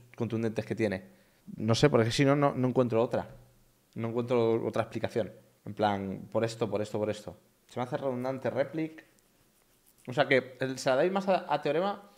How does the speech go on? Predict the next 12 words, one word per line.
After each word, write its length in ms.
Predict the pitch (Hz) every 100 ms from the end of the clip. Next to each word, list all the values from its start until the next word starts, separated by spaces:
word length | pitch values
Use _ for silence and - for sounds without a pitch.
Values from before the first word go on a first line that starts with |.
| _ _ _ _ _ _ _ _ _ _ _ _ _ _ -
más 260 | 135 185 190
porque 340 | 190 165 160
creéis 260 | - 156 175
que 100 | 190
Replic 320 | 180 180 170
está 240 | 165 -
flojo 600 | 147 156 180 - 294 - - -
que 100 | 156
porque 300 | 139 135 123
Teorema 320 | 123 117 135
esté 160 | 135 123
fuerte, 400 | 123 101 -